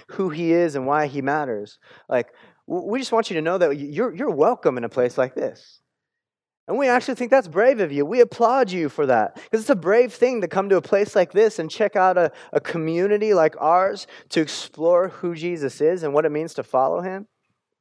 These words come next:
And when we started this church, I mean, we're a brand new church. We just launched at the, at the end of last year, like, this December.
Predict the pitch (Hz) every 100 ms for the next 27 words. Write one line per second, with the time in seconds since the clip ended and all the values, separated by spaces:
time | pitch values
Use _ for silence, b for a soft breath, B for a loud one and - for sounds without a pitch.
0 | _ _ _ _ _ _ _ _ _ _
1 | _ 156 170 185 220 - 185 190 214 170
2 | 143 - 151 170 196 160 139 143 170 170
3 | 160 143 151 127 160 175 - 147 156 -
4 | 139 123 127 123 139 147 151 131 131 135
5 | - 131 120 104 104 104 120 - 120 -
6 | 127 107 98